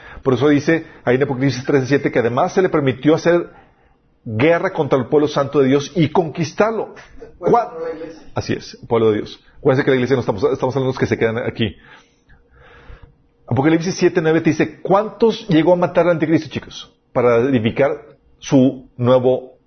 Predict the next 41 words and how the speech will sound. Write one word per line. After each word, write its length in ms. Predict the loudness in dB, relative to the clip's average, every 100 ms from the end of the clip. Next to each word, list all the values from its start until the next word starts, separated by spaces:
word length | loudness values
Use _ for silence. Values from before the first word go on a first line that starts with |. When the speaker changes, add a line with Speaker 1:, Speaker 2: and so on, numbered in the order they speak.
| _ _ _
Speaker 1:
orden 340 | 2 2 2 0
mundial, 420 | 2 2 0 -6 _ -20
su 280 | -2 0
utopía. 520 | 2 0 -2 -2 -4 -12 _ _ _ _ _ _ _ _
Apocalipsis 420 | -4 0 0 0
siete 180 | -2 0
nueve 200 | 0 0
te 200 | 2 2
habla 260 | 4 4 2
de 60 |
los 140 | 0 -4
que 80 | -2
murieron 280 | 2 2
en 60 | 0
la 40 |
tribulación. 560 | -4 -2 -2 -2 -8 -10 _ _ _ -4
Y 120 | -2
te 100 | 2
lo 80 | 2
describe 320 | 2 2 0
así. 180 | 0 -2
Dice, 380 | -2 0 -2 -4 -20 -20 -20 _ 0
"Una 280 | 2 2 2
enorme 360 | 2 0 0
multitud 580 | -2 0 -2 2 2 2
de 120 | -2
todo 400 | 2 4 2 0
pueblo, 580 | 2 2 2 -4 -6 -6
toda 300 | -2 0 0
nación, 680 | -2 -6 -2 2 2 0 -6
tribu 380 | 0 0 2 2
y 60 |
lengua, 360 | 2 0 0 -2
que 80 | 0
era 240 | 0 -2 -6 -2
tan 320 | -2 -2 -4
numerosa 600 | 0 2 2 0 -6 -6
que 120 | -4
nadie 540 | -2 0 0 0 -4
podía 580 | -2 0 0 0 0 -2
contarla. 720 | -2 -6 -2 -4 -4 -8 -16